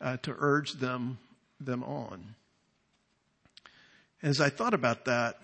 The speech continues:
I thought, "Well, that's kind of what Jesus does, except the fact is, uh, Jesus doesn't just cheer us on. He runs the race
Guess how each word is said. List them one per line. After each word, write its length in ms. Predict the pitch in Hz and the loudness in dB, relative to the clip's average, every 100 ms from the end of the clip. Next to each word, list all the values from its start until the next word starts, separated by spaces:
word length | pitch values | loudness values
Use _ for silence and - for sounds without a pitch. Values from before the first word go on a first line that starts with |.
| - - 123 | -20 -12 -8
I 80 | |
thought, 500 | 120 147 123 120 - - | -2 2 4 2 0 -10
"Well, 120 | 185 | -6
that's 200 | 247 311 | -6 -6
kind 300 | - - 277 | -8 -10 -4
of 120 | 214 113 | -4 -2
what 240 | 107 - - _ _ - | -6 -6 -20 _ _ -12
Jesus 460 | 120 110 104 95 | -8 -6 -8 -12
does, 580 | - 117 104 127 - - _ _ _ _ _ _ _ - | -8 -6 -6 -8 -12 -20 _ _ _ _ _ _ _ -14
except 600 | 147 - 151 131 - - - - | -10 -6 0 0 -2 -12 -20 -12
the 140 | 135 | -12
fact 460 | - 165 196 - 110 | -6 -4 -4 -6 -10
is, 500 | 92 101 113 - - _ _ _ _ _ _ _ _ _ _ _ _ - | -10 -10 -12 -14 -18 _ _ _ _ _ _ _ _ _ _ _ _ -14
uh, 300 | 113 110 127 127 - | -10 -8 -8 -10 -10
Jesus 460 | - 156 165 123 - | -6 -4 -4 -8 -6
doesn't 340 | 135 127 123 | -6 -6 -10
just 240 | 117 101 | -10 -10
cheer 300 | - - 117 | -10 -6 -6
us 160 | 107 - | -6 -6
on. 400 | 120 98 98 120 _ _ _ _ _ _ _ _ | -6 -8 -12 -16 _ _ _ _ _ _ _ _
He 160 | - 143 | -4 -2
runs 400 | 120 131 123 117 | -2 -2 -2 -4
the 120 | 127 | -10
race 560 | 113 110 101 - - | -10 -10 -10 -12 -14